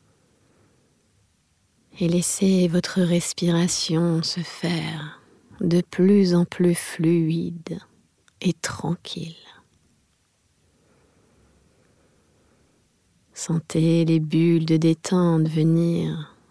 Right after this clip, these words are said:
envelopper maintenant votre cœur et percevez ses battements de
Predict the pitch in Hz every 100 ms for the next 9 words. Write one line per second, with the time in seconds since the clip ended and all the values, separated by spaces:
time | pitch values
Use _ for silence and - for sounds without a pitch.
0 | - 165 175 165 165 165 165 - 170 170
1 | 160 160 160 156 160 160 160 160 160 -
2 | 170 - - 160 185 180 156 - - _
3 | _ - _ _ _ _ _ _ _ _
4 | _ _ _ _ _ _ _ _ _ -
5 | - 185 170 - 180 175 180 180 170 165
6 | - 175 156 151 180 - - 151 160 175
7 | _ _ _ _ _ _ _ _ - -
8 | 170